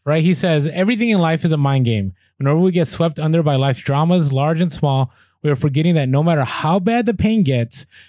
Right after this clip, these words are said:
no matter how harrowing the torture, all bad things end.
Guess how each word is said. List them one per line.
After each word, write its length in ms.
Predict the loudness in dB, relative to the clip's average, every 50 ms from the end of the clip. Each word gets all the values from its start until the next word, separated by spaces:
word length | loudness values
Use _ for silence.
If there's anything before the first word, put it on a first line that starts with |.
| _ _
no 60 | 0
matter 180 | 0 2 2 0
how 420 | 0 -2 -2 -2 0 2 2 2 2
harrowing 640 | 0 -2 0 0 0 2 2 2 2 2 2 2
the 100 | 0 0
torture, 500 | 0 0 0 -2 -2 0 -2 -2 -2 -2 -4 _ -20 _ _ _ _ _
all 380 | _ -2 0 2 2 2 0 0
bad 400 | 0 0 0 2 2 0 0 -2
things 300 | -2 0 2 2 2 0
end. 500 | 0 0 0 0 2 0 0 -2 -4 -6